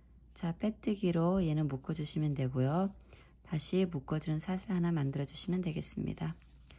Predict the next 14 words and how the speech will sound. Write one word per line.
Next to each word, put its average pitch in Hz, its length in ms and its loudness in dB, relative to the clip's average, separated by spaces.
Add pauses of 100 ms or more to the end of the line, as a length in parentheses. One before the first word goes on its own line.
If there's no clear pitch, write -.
(640)
자, 185 160 2
이렇게 185 400 4
해서 185 220 2
이 170 140 4
실은 190 260 -2
다 160 140 0
썼기 214 420 -6
때문에 185 580 2
잘라내도록 160 920 -2 (640)
하겠고요. 180 800 0 (1600)
자, 170 140 -2
실은 208 260 -2
한번 196 300 0
빼셔가지고 196 880 -2